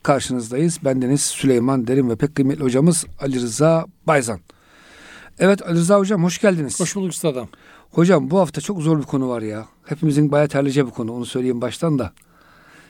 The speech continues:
Speaker 1: Şimdi psikologların, e, yani bir çıkmazı mı diyeyim, problemi mi diyeyim? Konu hocam, em-, emri bil maruf, nehyanil münker, yani iyiliği emretmek ve kötülükten alıkoymak. Şimdi hocam şöyle bir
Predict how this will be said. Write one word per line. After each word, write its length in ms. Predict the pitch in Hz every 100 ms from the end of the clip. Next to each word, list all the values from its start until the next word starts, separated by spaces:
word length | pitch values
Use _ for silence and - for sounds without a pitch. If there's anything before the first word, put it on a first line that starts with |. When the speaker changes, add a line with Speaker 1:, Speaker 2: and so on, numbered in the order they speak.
| -
Speaker 1:
Şimdi 240 | - 139
psikologların, 840 | 131 - 160 156 165 165 160 175 151
e, 400 | 135 135 131 135
yani 280 | 143 139 147
bir 60 | -
çıkmazı 440 | - - 143 160
mı 120 | 185
diyeyim, 260 | 170 139 104 _ _ _ _ _
problemi 360 | - 151 151 165
mi 140 | 190
diyeyim? 240 | 175 139 104 - - - - -
Konu 220 | - 233 262
hocam, 260 | 208 262 - 233
em-, 280 | 254 220 -
emri 300 | 226 226 190
bil 120 | 196
maruf, 480 | 175 170 175 226 -
nehyanil 400 | 185 170 180 170
münker, 380 | 175 185 185 220
yani 400 | 226 190 160 214 214
iyiliği 280 | 220 202
emretmek 640 | 220 214 214 226 254 - - _ _ _ _ - _
ve 100 | 180
kötülükten 640 | 170 - 202 233 - 254 -
alıkoymak. 720 | 226 214 170 147 127 - _ _ _ _ _
Şimdi 280 | - 269 262
hocam 160 | 254
şöyle 220 | 208 240
bir 280 | 240 226 294